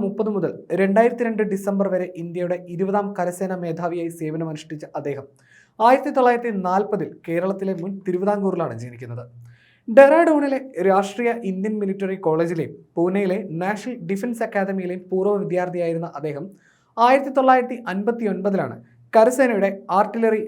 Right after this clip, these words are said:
റെജിമെന്റിലേക്ക് ചേരുന്നത്. പൂനെയിലെ നാഷണൽ ഡിഫൻസ് അക്കാദമിയിൽ പരിശീലനം പൂർത്തിയാക്കിയാണ് സേനയുടെ ഭാഗമായത്. ആയിരത്തി തൊള്ളായിരത്തി എഴുപത്തി മൂന്നിൽ വെല്ലിംഗ്ടണിലെ ഡിഫൻസ് സർവീസസ് സ്റ്റാഫ് കോളേജിൽ നിന്നും ന്യൂഡൽഹിയിലെ നാഷണൽ ഡിഫൻസ് കോളേജിൽ നിന്നും ബിരുദം നേടി. ആർട്ടിലറി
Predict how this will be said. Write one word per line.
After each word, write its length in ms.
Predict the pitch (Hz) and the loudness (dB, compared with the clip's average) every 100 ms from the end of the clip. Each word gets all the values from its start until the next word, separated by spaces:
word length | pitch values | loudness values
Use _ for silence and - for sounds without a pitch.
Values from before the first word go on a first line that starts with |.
| 165 | -4
റെജിമെന്റിലേക്ക് 560 | 165 165 190 180 165 139 131 | -4 -2 -4 -4 -6 -6 -10
ചേരുന്നത്. 340 | 120 123 165 - - _ _ _ _ _ - | -8 -8 -10 -12 -20 _ _ _ _ _ 8
പൂനെയിലെ 360 | 302 320 339 320 254 | 10 10 6 4 2
നാഷണൽ 340 | 240 247 294 277 | 2 0 -2 -4
ഡിഫൻസ് 280 | 277 254 247 | -4 -4 -2
അക്കാദമിയിൽ 420 | 247 226 220 214 208 202 | 2 2 2 -2 0 0
പരിശീലനം 460 | 185 196 214 208 196 | 0 0 -2 -2 -4
പൂർത്തിയാക്കിയാണ് 680 | 175 175 196 180 180 123 120 | -4 -2 -2 0 -4 -4 -6
സേനയുടെ 340 | 165 175 190 170 127 | -4 -2 0 -2 -2
ഭാഗമായത്. 480 | 143 139 120 117 - - _ _ _ _ 240 262 | -6 -6 -10 -12 -16 -20 _ _ _ _ 6 8
ആയിരത്തി 260 | 294 294 294 | 6 4 4
തൊള്ളായിരത്തി 420 | 277 269 - 262 226 | 6 6 4 2 2
എഴുപത്തി 300 | 214 226 240 214 | 2 0 -2 -4
മൂന്നിൽ 220 | 202 - 160 180 | -4 -4 -2 0
വെല്ലിംഗ്ടണിലെ 640 | 202 233 233 220 208 202 170 | 2 2 0 -2 -2 -2 -4
ഡിഫൻസ് 300 | 170 214 208 | -6 -6 -2
സർവീസസ് 400 | 196 190 196 196 | -2 -2 -4 -8
സ്റ്റാഫ് 340 | - 170 185 - | -6 -4 -4 -2
കോളേജിൽ 340 | 180 175 165 175 | 0 0 -2 -6
നിന്നും 200 | 143 147 - - _ - 233 | -6 -8 -10 -16 _ -4 2
ന്യൂഡൽഹിയിലെ 540 | 247 269 294 262 269 262 202 202 | 6 6 6 4 0 -2 -4 -2
നാഷണൽ 320 | 208 208 254 220 | 0 -2 -4 -4
ഡിഫൻസ് 340 | 226 226 - | -4 -6 2
കോളേജിൽ 340 | 196 185 185 202 | 6 6 6 0
നിന്നും 180 | 185 190 170 | -2 -4 -2
ബിരുദം 240 | 165 160 123 | -2 -4 -6
നേടി. 180 | 139 - - _ _ _ - | -10 -12 -18 _ _ _ 4
ആർട്ടിലറി 520 | 262 285 302 302 294 | 6 6 4 4 4